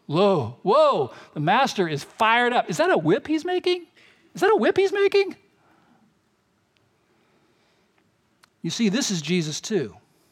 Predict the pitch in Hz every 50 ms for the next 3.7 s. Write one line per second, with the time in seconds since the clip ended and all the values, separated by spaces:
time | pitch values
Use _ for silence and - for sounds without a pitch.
0 | _ _ _ _ _ _ _ _ _ _ _ _ _ _ _ _ _ _ _ _
1 | _ _ - 220 233 - 208 170 151 - - - _ _ - 208 226 247 226 -
2 | 214 180 160 151 - 202 196 185 175 160 147 127 135 196 208 196 170 175 165 -
3 | - 185 151 147 151 151 156 156 147 135 131 123 120